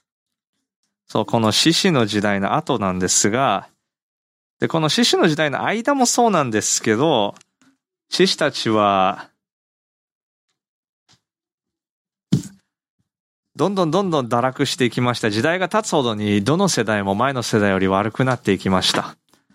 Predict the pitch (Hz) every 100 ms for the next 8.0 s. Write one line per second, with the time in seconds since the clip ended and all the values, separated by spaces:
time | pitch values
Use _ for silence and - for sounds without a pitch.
0 | _ _ _ _ _ _ - 127 123 117
1 | - - - - 135 - 143 196 160 120
2 | 127 175 175 165 - 151 160 233 226 135
3 | 104 123 - 120 180 - 131 98 131 120
4 | 107 - 110 98 - _ - - 208 233
5 | 208 190 185 - 110 92 90 - - 190
6 | 170 127 101 95 - - 135 135 131 131
7 | 156 - 104 98 95 87 87 - -